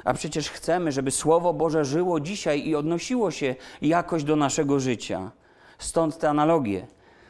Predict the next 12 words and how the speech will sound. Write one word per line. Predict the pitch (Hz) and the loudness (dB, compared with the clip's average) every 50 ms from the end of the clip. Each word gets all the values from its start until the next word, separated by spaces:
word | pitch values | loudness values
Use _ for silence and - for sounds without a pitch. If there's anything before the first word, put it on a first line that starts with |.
| - - - - - | -20 -20 -20 -10 -2
A | - 131 | 0 2
więc | 151 165 151 156 | 2 2 4 2
jak | 165 156 156 | 2 4 4
łatwo | 170 185 185 - 208 196 | 2 2 2 0 0 2
domyślić | 160 165 160 170 202 202 - - - 151 - | 4 4 2 2 2 -2 -2 -6 -8 -8 -6
się | - 165 147 | -2 -2 0
z | 151 | 2
obserwacji | 165 147 - - 151 139 139 147 160 165 160 - - - 107 110 123 143 - - - - - - - - - | 0 0 0 0 0 2 4 4 4 4 2 0 -6 -4 -4 -4 -4 -4 -8 -14 -20 -20 -20 -20 -20 -10 -2
oraz | - 131 139 151 151 147 147 - - - - - - - | 0 4 4 6 4 4 2 -2 -6 -6 -8 -10 -14 -6
tego | - 147 143 156 | -4 0 0 2
naszego | 156 151 147 - 190 180 175 170 | 2 0 0 -2 -2 0 2 2
rozważania, | 156 160 135 139 131 135 135 127 147 160 165 156 139 127 120 117 123 131 | 2 2 2 2 2 2 2 4 4 4 4 4 2 2 0 -2 -2 -6